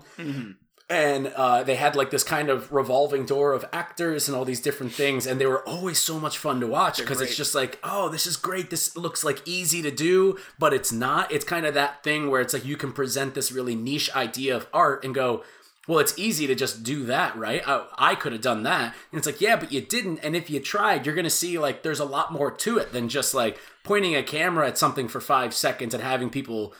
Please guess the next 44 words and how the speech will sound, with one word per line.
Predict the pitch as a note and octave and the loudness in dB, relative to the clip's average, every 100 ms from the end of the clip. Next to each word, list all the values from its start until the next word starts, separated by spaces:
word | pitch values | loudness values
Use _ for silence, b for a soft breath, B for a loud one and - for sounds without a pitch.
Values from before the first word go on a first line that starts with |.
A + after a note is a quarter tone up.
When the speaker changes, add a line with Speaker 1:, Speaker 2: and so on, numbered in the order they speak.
| B | B
Speaker 2:
say | - D#3 D#3 | 0 2 2
some | A#2+ G#2+ | 0 0
words | C#3 F#3 D3+ | 2 2 0
that | B2 | -6
you | A#2 | -8
wrote. | G#2+ F3+ A#2 | 0 0 2
Like, | A2 A#2+ | -2 -4
you | |
gotta | C#3+ C3 | -4 -2
make | A#2+ A#2+ | -2 -4
it | G2 | -4
look | A2+ F3 - | -2 -2 -2
good. | F3 E3+ E3+ - | 2 4 4 -2
Speaker 1:
Yeah. | - | -4
Speaker 2:
You | D3 | -2
have | B2+ | -2
to | A2 | -4
structure | - F3 C#3+ - C#3+ | -2 0 0 -2 -4
it | |
correctly | - E3 D#3 D#3 D3+ | -4 0 0 0 -4
so | C#3 | -4
that | B2+ | -4
the | A2+ A2+ | -6 2
eyes | C3 D3 C#3 | 4 4 2
follow | E3 C#3+ C#3 C3 | 0 2 2 2
everything, | A#2+ C3+ C#3 C3+ C3 B B B _ | 0 -4 -2 -2 -4 B B B _
even | D3+ C3+ | -6 -2
though | C3 | 0
you're | B2 | 2
moving | A#2+ B2+ B2 | 2 0 0
so | A2 G#2+ | -2 -4
fast." | F2+ D#3 D3+ D3 - B B | -4 -2 0 -2 -4 B B
They | D#3+ | -4
did | D3 F3 | 0 0
this | C#3+ C#3 | 0 -2
great, | B2 C3+ C3+ D3+ D3+ - | -6 2 2 2 -2 -4
uh, | C3 B2 A#2+ | 0 0 2
series | - C#3 C#3+ C#3 | 0 0 0 0
called | - A#2 F#2+ G2+ | -2 -2 -4 -4
Bummer | B2+ D#3+ F3+ | -2 0 -2
Week, | F#3 A#3+ B3 - B B | -2 -4 -8 -18 B B
where | D3+ D3 C#3 C#3 - _ _ - | 4 8 8 6 -4 _ _ -4
they | C#3+ C3+ | 2 4
each, | C#3 D3+ - | 2 -2 -4